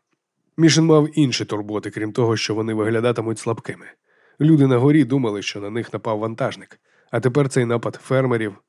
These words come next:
так далеко від місця, де вони були атаковані минулої ночі. Вантажники були найближчими до бродячих вартових,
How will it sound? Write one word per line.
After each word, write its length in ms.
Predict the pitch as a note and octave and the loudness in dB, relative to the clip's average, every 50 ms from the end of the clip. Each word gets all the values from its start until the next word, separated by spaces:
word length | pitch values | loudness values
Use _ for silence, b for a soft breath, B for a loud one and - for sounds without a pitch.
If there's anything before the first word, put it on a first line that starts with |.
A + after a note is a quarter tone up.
| _ _ | _ _
так 200 | - A#2+ A#2+ A#2+ | -2 -2 -2 0
далеко 340 | A#2 A#2 A2+ A#2 A2 - A2 | 0 -2 0 0 -2 -2 -4
від 140 | G#2+ A2 A2 | -6 -6 -6
місця, 320 | A2 A2+ A2 - - A2+ | -6 -6 -6 -4 -6 -6
де 100 | A2 A2 | -4 -2
вони 200 | A2 A2 A2 A2 | -4 -4 -4 -4
були 220 | G#2+ A2 G#2 G#2 G#2+ | -6 -4 -4 -2 -2
атаковані 500 | G#2 G#2 A2+ - - A#2+ A2 A2 A2 A2 | -2 -2 -4 -4 -4 -4 -4 -4 -4 -4
минулої 400 | G#2+ A2 A2 A2 G#2+ G#2+ G#2+ G#2+ | -6 -6 -6 -4 -4 -4 -4 -4
ночі. 340 | G#2+ G#2 G2 - - G2+ - b b b b b b b b b b b b b b - | -6 -8 -8 -10 -12 -14 -16 b b b b b b b b b b b b b b -2
Вантажники 520 | B2+ B2+ A#2+ D#3 D3+ C#3 D3 D3 - D3+ | 0 0 2 2 2 4 4 2 2 2
були 240 | D3 C#3+ D3 C#3+ C#3+ | 4 4 6 6 6
найближчими 640 | C#3+ D3 C#3+ C#3+ D#3 E3 D3 B2+ - - A#2 A2+ A2 | 4 4 2 2 4 4 4 4 2 -2 -2 -4 -2
до 120 | A2 A#2 | -2 -2
бродячих 520 | A2 A#2 A#2+ B2 A#2 A2 - - A2 - | 0 0 0 0 0 -2 -2 -4 -6 -4
вартових, 540 | B2 B2 - - C#3+ C3 G#2+ - - - - | -4 -4 -2 0 0 0 0 -2 -8 -16 -18